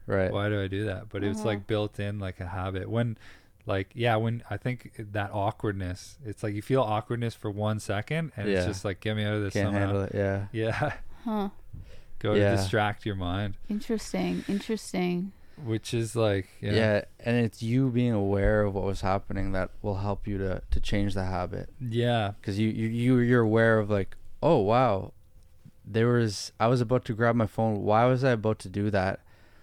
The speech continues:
Speaker 1: And it was because there was, um, a reward in going to do that. It would take me away from this. And why was I wanting to get it taken away from this, uh, interaction with my friend?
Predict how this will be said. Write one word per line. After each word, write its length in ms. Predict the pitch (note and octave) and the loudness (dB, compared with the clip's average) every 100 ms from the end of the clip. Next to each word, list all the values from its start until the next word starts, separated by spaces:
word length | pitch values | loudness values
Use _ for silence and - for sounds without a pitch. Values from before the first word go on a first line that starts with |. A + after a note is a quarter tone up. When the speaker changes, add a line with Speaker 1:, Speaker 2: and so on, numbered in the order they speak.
| - - - - | -20 -20 -10 0
Speaker 1:
And 440 | G#2 G2+ G2+ G2 | 2 2 0 -2
it 120 | - G#2+ | -2 0
was 160 | G#2 | 0
because 760 | F#2 G#2 - A2 G#2+ G2+ - - - - | -2 -6 2 4 4 0 -6 -14 -18 -2
there 140 | A2 | 2
was, 400 | G#2+ G2+ - - - - - | 2 0 -4 -10 -14 -12 -2
um, 580 | G2 F#2+ F2+ F2+ F2+ - - - - | 2 2 0 -2 -6 -12 -20 -20 0
a 80 | G#2 | 2
reward 580 | G#2+ G#2 G#2 A#2 A2+ G2+ | 4 4 4 6 4 2
in 100 | G2 | 0
going 180 | G2+ | 2
to 60 | G2 | 2
do 180 | F#2+ G2+ | 2 2
that. 180 | G2 F#2+ | 4 2
It 40 | |
would 120 | G2 | 2
take 200 | - G#2 | 2 2
me 60 | G#2+ | 2
away 180 | G2 G2+ | 2 0
from 220 | - G2 | 0 -2
this. 400 | G2+ G#2 G#2 - - - - - | 2 2 0 -8 -18 -20 -20 -10
And 160 | G#2 G#2 | -2 2
why 240 | G#2+ A2 A#2+ | 6 6 6
was 220 | A#2 A2 | 4 4
I 360 | G#2+ G#2 G2+ - | 4 4 2 -2
wanting 400 | - A2 G#2+ G#2+ | -2 0 2 0
to 120 | - | 0
get 140 | G#2 G2+ | 0 0
it 140 | - - | -2 -2
taken 280 | G#2 - | -2 0
away 240 | G2+ G2+ G2+ | 0 2 2
from 300 | - G2+ G2 | 0 -2 0
this, 360 | G2+ - - - - - - | 0 -2 -10 -16 -20 -20 -6
uh, 200 | F#2+ F#2+ | 0 2
interaction 580 | G#2 G#2+ G2+ G#2 - G#2+ | 4 4 4 2 0 -2
with 220 | G2+ F#2+ G2+ | -2 -2 -4
my 80 | |
friend? 480 | G2 - G#2+ G#2 G#2+ | -4 0 2 2 -2